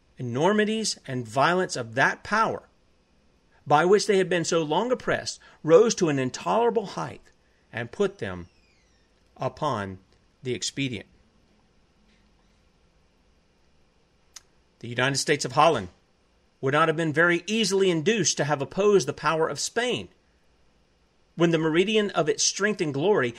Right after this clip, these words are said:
much less to have attempted an independence of that kingdom, had they not been effectually convinced by a long series of indi-, uh, excuse me, injuries and oppression, and numberless violations of their most sacred rights,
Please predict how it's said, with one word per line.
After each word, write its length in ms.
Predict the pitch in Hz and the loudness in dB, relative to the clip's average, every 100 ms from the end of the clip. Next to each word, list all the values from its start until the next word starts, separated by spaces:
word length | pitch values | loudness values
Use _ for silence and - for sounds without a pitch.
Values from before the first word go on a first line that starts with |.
| - | -4
much 240 | 185 190 | -2 0
less 220 | 220 247 - | 2 2 0
to 80 | |
have 200 | 151 160 | -2 -2
attempted 460 | 135 - 175 - 113 | -4 -6 -8 -6 -8
an 100 | 110 - | -10 -8
independence 600 | 165 139 - 151 120 - - - | -6 -6 -6 -8 -8 -12 -18 -8
of 140 | 139 | -4
that 180 | 131 - | -4 -4
kingdom, 420 | 170 196 101 95 _ _ - | -4 -4 -4 -10 _ _ -16
had 160 | - 139 | 0 0
they 100 | 139 | 2
not 340 | 139 156 - | 0 -2 -4
been 300 | 131 135 135 127 _ | -4 -2 -2 -6 _
effectually 640 | 131 - 135 131 - 190 208 | -12 -4 -4 -2 -2 -2 -2
convinced 640 | 202 196 120 98 - - - - | -4 -6 -6 -8 -12 -16 -20 -6
by 100 | 139 | -2
a 60 | 127 | 0
long 280 | 110 135 165 | 0 0 0
series 380 | - 175 170 | 0 2 2
of 80 | 139 - | 0 -2
indi-, 320 | 156 185 180 _ | 0 0 0 _
uh, 60 | 143 | -6
excuse 400 | 123 143 - 143 | -4 -4 -6 -6
me, 80 | 113 | -6
injuries 520 | 165 190 139 117 113 - - | -4 -4 -4 -6 -6 -12 -8
and 160 | 151 | -4
oppression, 560 | 135 - 156 147 110 95 - _ _ _ _ _ _ _ _ - | -4 -2 -2 -2 -6 -12 -18 _ _ _ _ _ _ _ _ -4
and 160 | 147 | 0
numberless 360 | 156 165 160 - | 0 0 -2 -2
violations 640 | 139 139 139 135 - 127 | 2 2 2 -2 -4 -6
of 260 | - 139 127 | -4 -4 -2
their 140 | 127 | -6
most 260 | 120 113 - | -4 -6 -4
sacred 340 | 160 - 151 | -6 -6 -8
rights, 380 | 110 95 - - | -8 -8 -10 -14